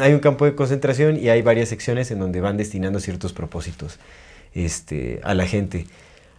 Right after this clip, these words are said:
Hay u-, hay unas cosas medio fuertes que dice él, ¿no? O sea, también no sé, ¿no? Pero dice que,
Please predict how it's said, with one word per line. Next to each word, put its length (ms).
Hay 280
u-, 140
hay 160
unas 160
cosas 180
medio 240
fuertes 300
que 100
dice 300
él, 120
¿no? 100
O 40
sea, 160
también 320
no 80
sé, 200
¿no? 160
Pero 220
dice 240
que, 300